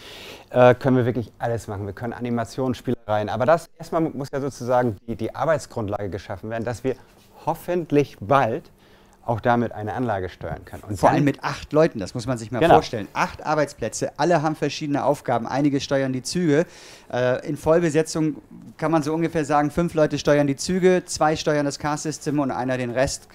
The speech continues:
Speaker 2: Gerrit, wenn ich das richtig in Erinnerung habe. Und alle gucken gleichzeitig auf diese Daten und brauchen auf diesem Bildschirm das, was sie sozusagen für diesen täglichen Job brauchen. Und das Lustigste ist immer, dann stehen hier Leute und sagen,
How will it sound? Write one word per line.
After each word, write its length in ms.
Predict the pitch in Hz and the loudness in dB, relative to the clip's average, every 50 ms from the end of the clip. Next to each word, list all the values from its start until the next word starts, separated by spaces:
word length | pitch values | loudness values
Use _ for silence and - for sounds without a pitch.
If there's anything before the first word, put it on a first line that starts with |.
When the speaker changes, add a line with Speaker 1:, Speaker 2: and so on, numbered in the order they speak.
| - - | -14 -8
Speaker 2:
Gerrit, 220 | 123 120 117 110 | -6 -6 -6 -6
wenn 100 | 123 120 | -6 -8
ich 80 | 113 107 | -8 -8
das 180 | 127 - - | -10 -10 -10
richtig 200 | 131 123 110 113 | -10 -10 -10 -8
in 80 | 120 117 | -6 -4
Erinnerung 320 | 113 117 113 110 113 113 | -4 -2 -2 -2 -2 -2
habe. 260 | 113 110 110 123 147 - - - - - - - - | 0 0 0 -2 -4 -8 -10 -20 -20 -20 -20 -12 -6
Und 200 | - 143 139 - | -4 -4 -4 -2
alle 280 | - 139 160 180 175 160 | -2 0 2 2 2 2
gucken 320 | - 190 - - 180 165 | 2 0 2 2 0 0
gleichzeitig 560 | 147 139 147 175 - - 170 160 165 165 - | 2 0 0 -2 -4 -6 -8 -8 -8 -8 -8
auf 100 | 156 156 | -8 -8
diese 220 | - 165 143 160 156 | -10 -10 -10 -8 -4
Daten 400 | - 143 151 185 190 - 156 135 | -2 0 0 0 -2 -4 -6 -8
und 100 | 120 104 | -8 -6
brauchen 380 | 113 123 143 165 147 147 160 | -2 0 0 0 0 0 -4
auf 160 | - 139 139 | -4 -6 -4
diesem 460 | - 156 151 156 151 139 135 - - - | -4 -4 -2 -2 -2 -2 -4 -6 -8 -4
Bildschirm 520 | - 151 180 175 - - 170 165 160 147 | -2 0 0 0 -2 -2 -2 -2 0 0
das, 300 | 123 147 170 - - - | 0 0 0 0 -2 -4
was 140 | 180 165 - | -4 -4 -6
sie 100 | 170 147 | -6 -10
sozusagen 640 | 139 156 - - 165 139 156 151 151 151 156 151 143 | -10 -10 -10 -10 -6 -2 0 0 0 0 -2 -6 -8
für 300 | - - 147 151 170 175 | -10 -10 -8 -6 -6 -6
diesen 220 | 170 160 151 156 | -6 -6 -8 -8
täglichen 360 | - 165 156 151 151 147 147 143 | -8 -8 -8 -6 -6 -8 -6 -4
Job 240 | 131 143 139 - | -4 -4 -4 -4
brauchen. 420 | - 135 143 143 147 135 127 110 98 | -6 -4 0 0 0 0 -2 -6 -6
Und 160 | 104 101 - - - - - - | -6 -6 -8 -12 -16 -20 -14 -8
das 160 | - 139 - | -8 -6 -4
Lustigste 540 | 139 165 196 190 - - 185 - - - 180 | -2 -2 -2 -2 -2 -6 -10 -10 -10 -8 -8
ist 160 | 147 143 - | -8 -8 -8
immer, 160 | 180 156 156 151 | -4 -2 0 0
dann 160 | 143 135 135 | 0 -2 -6
stehen 280 | - - 151 139 143 | -6 -6 -6 -4 -4
hier 160 | 139 170 202 202 | -4 -4 -4 -2
Leute 280 | 208 220 214 - 190 | -2 -2 -2 -4 -6
und 60 | 185 | -8
sagen, 240 | 139 135 139 139 - | -4 -2 -2 -2 -4